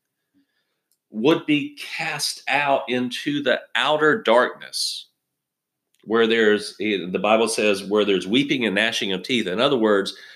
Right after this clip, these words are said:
cast into hell. And I know that's a bold and very strong statement, but, you know, this is how Jesus laid it out.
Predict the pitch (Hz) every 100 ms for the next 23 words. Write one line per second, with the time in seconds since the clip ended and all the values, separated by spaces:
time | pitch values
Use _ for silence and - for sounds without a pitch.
0 | _ - 151 147 - 143 110 104 117 143
1 | 90 - _ _ _ _ _ _ _ _
2 | _ _ _ _ _ _ _ _ _ _
3 | _ _ _ _ _ _ - 135 135 147
4 | 190 185 175 123 131 156 156 127 127 127
5 | - - 135 131 - 143 185 151 120 104
6 | 113 - - _ 120 143 175 156 147 170
7 | - 170 165 156 151 165 156 - 151 147
8 | 151 202 156 107 -